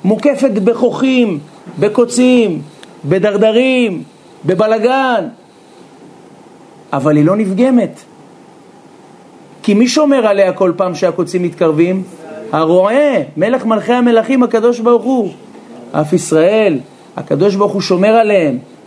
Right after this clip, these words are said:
ממקטרגים, ממסטינים, מפורעניות.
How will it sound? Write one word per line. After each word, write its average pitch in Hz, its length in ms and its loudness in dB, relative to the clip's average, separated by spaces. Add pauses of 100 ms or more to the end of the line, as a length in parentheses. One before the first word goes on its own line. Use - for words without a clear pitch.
ממקטרגים, 165 960 0 (360)
ממסטינים, 160 960 0 (280)
מפורעניות. 151 1040 0